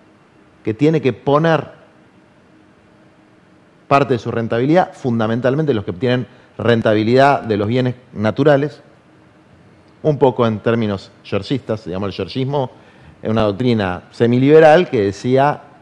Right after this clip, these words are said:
"Todo lo que vos creás es tuyo, pero los bienes de la naturaleza no, papi, porque eso no lo creaste vos".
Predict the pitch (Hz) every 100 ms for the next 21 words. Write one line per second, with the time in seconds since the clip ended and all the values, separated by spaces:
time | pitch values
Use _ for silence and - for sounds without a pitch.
0 | _ - 196 202 156 170 - 160 160 160
1 | - 123 - 90 _ _ _ _ _ _
2 | _ _ _ - 98 98 95 120 131 113
3 | 101 98 82 131 185 127 131 139 127 -
4 | 90 - - 87 - 170 165 139 120 104
5 | 123 165 - 95 73 -